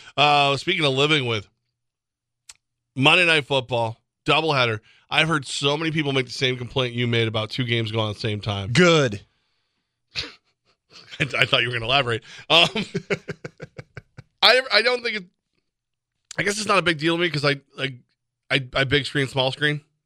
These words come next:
Speaker 1: You know what I mean? Like, I already, I already do that. And, like, as soon as the team, a, a game starts going downhill or something happens and I don't feel like watching anymore, I either go to the other game or I go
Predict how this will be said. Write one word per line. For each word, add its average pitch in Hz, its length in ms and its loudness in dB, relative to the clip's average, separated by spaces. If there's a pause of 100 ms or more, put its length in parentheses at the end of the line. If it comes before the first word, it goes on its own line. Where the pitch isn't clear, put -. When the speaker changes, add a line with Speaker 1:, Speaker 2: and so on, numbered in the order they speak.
(100)
Speaker 1:
You 123 80 0
know 135 80 2
what 135 80 2
I - 20 -2
mean? 135 140 0
Like, 120 160 0
I - 20 2
already, 127 260 2
I 131 80 -2
already 127 200 2
do 110 200 -6
that. 80 180 -18 (480)
And, 135 120 4
like, 131 160 0
as 123 80 -4
soon 160 140 0
as 156 80 0
the 131 100 -8
team, 147 220 0
a, 127 280 -2
a 123 60 -2
game 139 280 0
starts 127 240 0
going 131 200 2
downhill 127 440 -2
or 123 80 -2
something 120 200 -6
happens 131 300 0
and 120 100 -2
I 120 60 2
don't 120 100 0
feel 131 140 -4
like 113 80 -4
watching 123 280 -2
anymore, 127 220 0
I 117 40 2
either 117 100 0
go 123 140 0
to 120 60 0
the 120 100 0
other 117 100 -2
game 131 320 0
or 120 80 0
I - 20 -4
go 117 140 -2